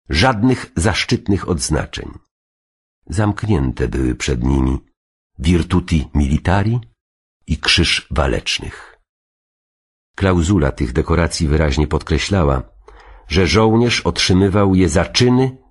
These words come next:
w obliczu wroga. Tymczasem, jak wiadomo, lotniska musiały leżeć z daleka od frontu walki, jeżeli miały wykonać z powodzeniem swoje bojowe zadanie. A więc wielotysięczna armia mechaników, każdy dywizjon miał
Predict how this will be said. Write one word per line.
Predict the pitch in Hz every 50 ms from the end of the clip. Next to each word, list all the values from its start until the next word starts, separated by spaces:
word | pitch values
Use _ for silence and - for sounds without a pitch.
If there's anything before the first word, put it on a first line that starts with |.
| - -
w | 73 80
obliczu | - - 95 85 71 82 90 87 - - 80
wroga. | 67 67 67 60 52 - - 50 50 - - _ _ - - - - - - -
Tymczasem, | - - 107 101 - 107 98 - 110 107
jak | 104 92
wiadomo, | 90 104 95 92 92 110 107 98 87
lotniska | 85 87 82 - - 101 95 - - - 104 92
musiały | 90 85 85 - - 113 110 107 87 73 71
leżeć | 71 76 71 71 80 76 64
z | 64 65
daleka | 67 85 80 80 82 78 - 92
od | 87 82 -
frontu | - - 87 82 82 80 104 101
walki, | 90 107 101 78 67 62 - - 113 - - - - - - _ -
jeżeli | - 65 64 73 73 73 71
miały | 71 80 80 85 82
wykonać | 71 80 80 - 82 82 82 78 -
z | -
powodzeniem | - - 90 78 85 73 69 80 80 90 92 90
swoje | - - - 80 78 80
bojowe | 76 78 82 76 69 65 76 76
zadanie. | 71 90 82 65 - - - - - - - _ _ _ _ _ _ _ _ _ _
A | - 80 78
więc | 80 90 90 90 87 - - -
wielotysięczna | - 80 98 95 95 - - 95 - - 113 110 104 - - 113 107 -
armia | - 98 92 98 98 95 90
mechaników, | 92 87 82 85 85 82 82 80 - 110 101 - - - - - - - - - - - - _ _ _ _ _ _
każdy | - - 82 76 62 65 78
dywizjon | 69 64 73 67 78 82 76 73 90 87 82 78 73
miał | 76 78 73 69